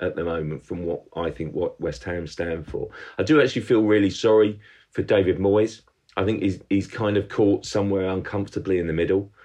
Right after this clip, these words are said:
in that basically I look at West Ham and they've, they're, they're,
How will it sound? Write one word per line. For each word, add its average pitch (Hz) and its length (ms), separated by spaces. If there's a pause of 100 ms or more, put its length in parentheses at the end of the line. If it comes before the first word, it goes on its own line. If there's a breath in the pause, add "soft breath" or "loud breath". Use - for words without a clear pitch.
(300 loud breath)
in 104 120
that 104 160
basically 98 760 (600 soft breath)
I 139 140
look 127 440
at - 140
West 95 240
Ham 90 460 (200)
and 95 140
they've, 98 200
they're, 104 180
they're, 95 480